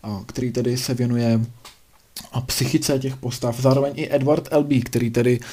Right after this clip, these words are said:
a, poukazuje na některé společenské nešvary a pokřivené lidské vztahy, a, podobně jako Tennessee Williams, a Arthur Miller, který, a, kritizuje tu představu,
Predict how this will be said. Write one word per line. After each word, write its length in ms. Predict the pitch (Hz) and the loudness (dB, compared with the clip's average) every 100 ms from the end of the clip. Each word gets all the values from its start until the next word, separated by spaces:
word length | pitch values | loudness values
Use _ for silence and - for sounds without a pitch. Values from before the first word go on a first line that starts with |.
| - - | -18 -18
a, 300 | - 120 113 | -6 -2 0
poukazuje 460 | 113 135 131 131 135 | 0 0 2 4 4
na 80 | 131 | 4
některé 400 | 117 - 135 131 | 2 2 4 4
společenské 680 | - 123 127 139 131 139 | 2 0 0 0 0 0
nešvary 560 | 131 127 - 120 127 123 | 0 0 0 0 2 0
a 300 | - 107 110 - - | 0 -2 -2 -8 -14
pokřivené 540 | - - 139 131 131 127 | -8 -2 0 2 4 4
lidské 340 | 131 - 135 | 2 0 -2
vztahy, 500 | 131 120 120 131 165 - - - - | -2 -2 -2 -2 -2 -6 -20 -20 -8
a, 140 | 113 | -6
podobně 340 | 117 143 151 131 | -2 0 2 0
jako 160 | 131 | 0
Tennessee 360 | 131 120 117 127 | -2 -2 -2 -2
Williams, 460 | 117 120 151 - - - - | 0 0 -2 -6 -10 -16 -6
a 80 | 131 | -4
Arthur 540 | 151 139 131 151 143 | 0 0 0 0 2
Miller, 340 | 135 127 120 | 4 2 2
který, 420 | 127 - 123 120 120 - - - | -2 -2 0 0 -2 -8 -20 -10
a, 580 | - 127 113 113 110 107 107 117 - _ _ _ _ _ - - | -2 0 2 2 0 -2 -4 -8 -16 _ _ _ _ _ -6 0
kritizuje 840 | 139 135 147 135 123 113 117 123 - | 0 0 0 2 4 4 2 -2 -6
tu 100 | - | -6
představu, 720 | - 127 131 123 127 127 | -4 0 2 2 4 2